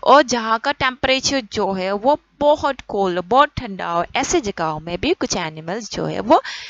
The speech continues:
रहते हैं। तो यहाँ पे क्या लिखा है? Different types of animals, अलग-अलग animals जो है वो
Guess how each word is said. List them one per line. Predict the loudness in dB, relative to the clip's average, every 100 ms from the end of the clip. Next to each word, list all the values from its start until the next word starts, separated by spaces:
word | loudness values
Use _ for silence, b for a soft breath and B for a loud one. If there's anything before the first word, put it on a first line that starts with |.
| B 0
रहते | 4 4 0
हैं। | -10 -12 B B
तो | 4
यहाँ | 8 8
पे | 6 2
क्या | 4 4
लिखा | 4 2 2
है? |
Different | 6 6 6 4
types | 6 4 4 4
of | 2
animals, | 0 -2 0
अलग-अलग | 2 2 2 2 2
animals | -2 0 0 0
जो | 0 0
है | 4
वो | 6